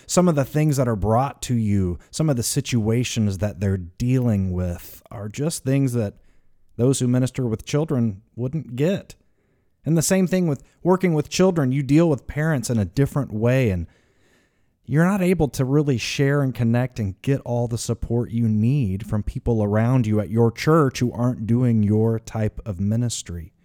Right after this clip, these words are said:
And you can't just go to the people serving alongside of you because you hold a role with them. You hold an element of authority. You have power in the relationship. So you can't let down all the boundaries and,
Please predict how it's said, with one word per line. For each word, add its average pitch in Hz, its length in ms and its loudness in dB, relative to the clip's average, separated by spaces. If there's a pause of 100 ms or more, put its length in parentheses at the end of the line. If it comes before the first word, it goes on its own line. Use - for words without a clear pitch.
(460)
And 165 240 2 (480)
you 156 140 -4
can't 202 320 -4
just 165 240 -2 (260)
go 147 240 6
to 170 80 4
the 143 120 -2
people 151 340 0
serving 143 440 0
alongside 127 800 0
of 120 140 0
you 117 100 0
because 117 380 -2
you 151 140 4
hold 156 360 0
a 123 120 0
role 113 720 2 (240)
with 113 260 0
them. 98 220 0
You 151 140 2
hold 147 340 0 (240)
an 135 140 -2
element 151 380 0
of 120 180 0
authority. 143 720 2
You 127 320 4
have 143 360 -4 (540)
power 120 680 -4 (280)
in 123 180 4
the 120 60 4
relationship. 113 920 2
So 143 100 -4
you 151 140 -6
can't - 320 -2
let 160 180 -2
down 139 220 2
all 147 240 2
the 139 100 -2
boundaries 123 560 0
and, 104 160 0